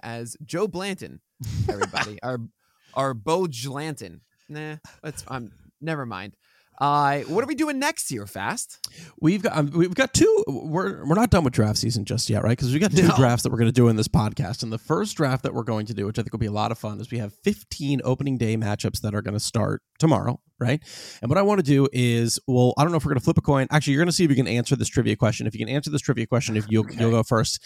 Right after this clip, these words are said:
Speaker 2: If I, if you can't answer the trivia question, I'll go first. And then we're gonna go down, and it's gonna be essentially drafting the ones that we're most to least excited about watching.
Speaker 1: Sure,
Speaker 2: Right?
Speaker 1: yeah.
Speaker 2: Okay. Most to least excited about watching.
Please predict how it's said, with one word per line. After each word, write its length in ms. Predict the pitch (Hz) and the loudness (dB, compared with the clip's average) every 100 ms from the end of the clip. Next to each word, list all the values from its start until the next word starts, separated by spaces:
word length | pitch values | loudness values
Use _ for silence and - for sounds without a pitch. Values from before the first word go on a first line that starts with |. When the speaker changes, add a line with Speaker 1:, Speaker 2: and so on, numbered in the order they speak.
| - | -10
Speaker 2:
If 120 | 139 - | -8 -2
I, 140 | 131 - | -2 0
if 160 | - | 0
you 100 | 120 | 0
can't 240 | - 135 113 | 2 2 2
answer 140 | 120 | -2
the 80 | 117 | -4
trivia 220 | - 110 | -4 -6
question, 340 | - 110 113 - _ _ | -2 -4 -4 -12 _ _
I'll 160 | 123 123 | 0 0
go 160 | 113 107 | 0 -4
first. 260 | 104 107 - | -4 -4 0
And 80 | |
then 80 | 147 | 0
we're 80 | 180 | 2
gonna 140 | 208 | -2
go 180 | 165 170 | 2 2
down, 300 | 139 139 170 - - - | 4 0 0 -4 -20 0
and 160 | 143 135 | 0 2
it's 140 | 139 | -2
gonna 160 | 190 185 | -2 -2
be 320 | 175 165 - 131 | -2 -2 -2 -2
essentially 440 | - 147 147 139 | 0 0 0 -2
drafting 420 | 120 123 123 135 | 0 0 0 0
the 100 | 117 | 0
ones 420 | 107 110 127 147 | 0 2 2 2
that 100 | 120 117 | -2 -2
we're 120 | 113 | -4
most 560 | 101 110 113 156 - - | -4 -4 0 0 -2 -6
to 100 | 120 | -6
least 380 | 113 117 - | -6 -6 -6
excited 440 | 120 - 101 98 - | -6 -8 -8 -10 -12
about 320 | 98 85 85 - | -14 -14 -16 -12
watching. 320 | 90 120 - | -10 -10 -12
Speaker 1:
Sure, 240 | - 127 90 | -8 -8 -6
Speaker 2:
Right? 160 | 101 - | -8 -6
Speaker 1:
yeah. 100 | 110 | -4
Speaker 2:
Okay. 200 | 120 131 - _ - | -4 -4 -8 _ -6
Most 360 | 120 151 - | -2 0 0
to 100 | 160 | -2
least 300 | 123 113 - | 0 -2 -4
excited 480 | - - 98 101 98 | -6 -8 -8 -10 -12
about 320 | - 110 76 - | -8 -8 -8 -10
watching. 380 | 92 - 101 | -12 -12 -14